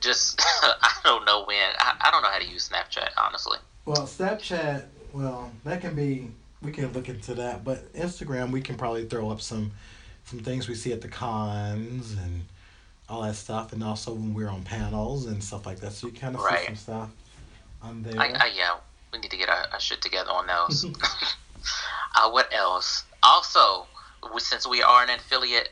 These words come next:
Speaker 1: of Universal Fan Con, coming up real soon, you will be able to po-, purchase your tickets, uh, for the con that is happening April twenty eighteen.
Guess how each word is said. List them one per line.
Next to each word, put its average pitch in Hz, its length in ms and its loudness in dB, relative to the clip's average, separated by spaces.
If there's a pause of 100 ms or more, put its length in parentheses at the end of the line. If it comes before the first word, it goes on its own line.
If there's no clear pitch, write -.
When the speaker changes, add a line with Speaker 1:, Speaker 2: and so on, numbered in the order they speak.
Speaker 1:
of 113 440 6
Universal 120 460 2
Fan 120 360 2
Con, 95 480 6
coming 113 300 2 (100)
up - 400 6 (260)
real 117 300 2
soon, 139 640 2 (460)
you 110 180 -4
will 107 80 0
be 117 160 0
able 117 140 4
to 113 160 8
po-, 110 320 2
purchase 131 400 2
your 107 100 0
tickets, - 800 0 (320)
uh, 101 300 8
for 107 380 2
the 113 120 -2
con 117 340 8
that 107 120 6
is 101 140 -2
happening 113 640 2 (500)
April 117 600 0
twenty 117 420 0
eighteen. 107 580 -2